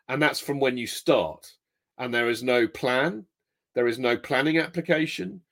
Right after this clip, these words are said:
Nothing has gone in. And, you know, you have to, you have to say, "Okay,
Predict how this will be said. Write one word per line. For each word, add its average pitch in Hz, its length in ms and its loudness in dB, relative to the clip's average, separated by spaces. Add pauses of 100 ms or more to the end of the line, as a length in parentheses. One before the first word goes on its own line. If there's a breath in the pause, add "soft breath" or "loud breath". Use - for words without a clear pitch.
(240)
Nothing 135 440 0
has 127 120 -4
gone 123 240 4
in. 87 320 0 (680)
And, 117 320 -2 (460)
you 139 140 0
know, 120 280 2 (1080)
you 151 180 4
have 190 240 4
to, 160 200 -2
you 147 160 2
have 170 180 6
to - 80 -12
say, 135 300 4
"Okay, 127 500 2